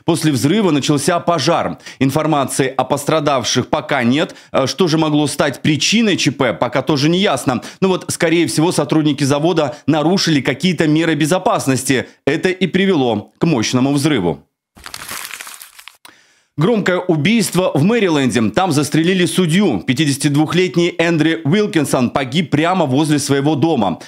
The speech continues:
В полиции считают, что судье отомстил фигурант дела, который недавно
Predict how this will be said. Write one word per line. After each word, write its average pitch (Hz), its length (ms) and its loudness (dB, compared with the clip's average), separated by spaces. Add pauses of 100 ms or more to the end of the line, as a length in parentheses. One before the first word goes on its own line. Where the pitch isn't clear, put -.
(180)
В - 20 -20
полиции 151 420 0
считают, 196 440 0
что - 180 0
судье 143 380 0
отомстил 147 480 0
фигурант 160 460 0
дела, 165 320 0
который 123 340 0
недавно 165 500 0